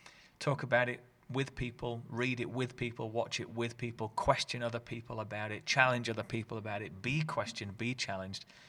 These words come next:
And the last one was to do it yourself, to preach that message to yourself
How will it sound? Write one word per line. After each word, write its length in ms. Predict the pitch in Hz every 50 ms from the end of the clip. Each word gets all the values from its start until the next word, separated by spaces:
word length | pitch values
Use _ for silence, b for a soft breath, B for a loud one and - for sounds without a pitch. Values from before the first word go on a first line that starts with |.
| B B B B B B
And 120 | - 110
the 60 | 107 104
last 280 | 107 117 117 - -
one 140 | 120 110 101
was 120 | 98 95
to 120 | - - 107
do 340 | 95 101 - 113 107 104 104
it 100 | - -
yourself, 560 | 87 92 92 - - - 113 107 98 95 -
to 100 | - 98
preach 460 | - - - 117 113 117 113 - -
that 200 | - 107 - -
message 400 | 104 98 - - - 95 - -
to 180 | - - - 123
yourself 680 | 120 110 107 101 - - - 95 92 90 - - -